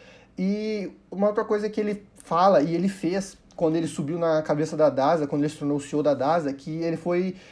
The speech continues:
providenciar treinamentos. Ele providenciou treinamentos para os chefes administradores, administradores de cada setor. Que daí ele,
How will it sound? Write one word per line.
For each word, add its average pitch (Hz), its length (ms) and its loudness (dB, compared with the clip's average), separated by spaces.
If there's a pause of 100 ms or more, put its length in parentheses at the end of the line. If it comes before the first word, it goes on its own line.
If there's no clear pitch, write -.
(460)
providenciar 208 720 2
treinamentos. 202 540 0
Ele 147 180 -2
providenciou 185 560 -2
treinamentos 196 540 0
para 202 380 8
os 208 300 -2
chefes 208 360 0
administradores, 202 960 -2
administradores 190 1200 0 (240)
de 175 80 -8
cada 202 240 2
setor. 196 460 0 (320)
Que - 140 -6
daí 175 220 6
ele, 196 500 -2